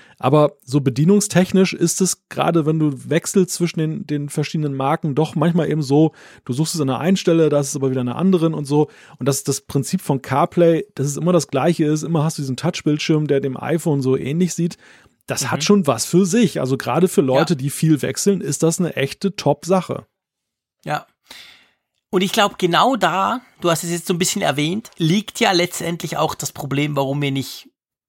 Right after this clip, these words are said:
Speaker 2: viel vermehr-, viel mehr oder vermehrt CarPlay sehen, weil sich nämlich die Autohersteller sehr lange sehr aktiv dagegen gewehrt haben. Das ist, war nicht so, dass die gesagt haben, "Oh, wow,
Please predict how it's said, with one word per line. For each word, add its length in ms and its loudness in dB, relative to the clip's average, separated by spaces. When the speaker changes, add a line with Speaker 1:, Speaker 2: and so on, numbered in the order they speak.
Speaker 2:
viel 320 -4
vermehr-, 520 -2
viel 220 -4
mehr 260 4
oder 140 0
vermehrt 640 -2
CarPlay 500 -4
sehen, 400 -10
weil 180 0
sich 140 -2
nämlich 260 2
die 140 -6
Autohersteller 800 -2
sehr 220 0
lange 360 0
sehr 360 -2
aktiv 540 -4
dagegen 800 -2
gewehrt 460 0
haben. 320 -10
Das 180 -2
ist, 140 -2
war 120 2
nicht 180 -2
so, 140 0
dass 120 -2
die 100 -4
gesagt 300 -4
haben, 140 -4
"Oh, 180 0
wow, 280 2